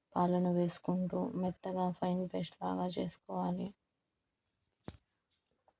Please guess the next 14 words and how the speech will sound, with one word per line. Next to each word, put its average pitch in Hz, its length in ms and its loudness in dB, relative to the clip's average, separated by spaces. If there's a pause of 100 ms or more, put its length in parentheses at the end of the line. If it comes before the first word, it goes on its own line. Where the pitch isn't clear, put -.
(2750)
ఈ 185 140 2
విధంగా 185 400 2
మెత్తగా 180 500 0
చేసుకొని 190 460 -2
ఒక 185 140 0
బౌల్లోకి 180 460 4
తీసేసుకోవాలి. 185 840 -2 (560)
అదేవిధంగా 180 680 4 (120)
మిగిలిన 185 400 2
మిశ్రమాన్ని 175 720 0
కూడా 175 260 -4 (960)
అదేవిధంగా 180 680 4
బ్లెండర్లోకి 180 800 0
వేసుకొని 180 580 -4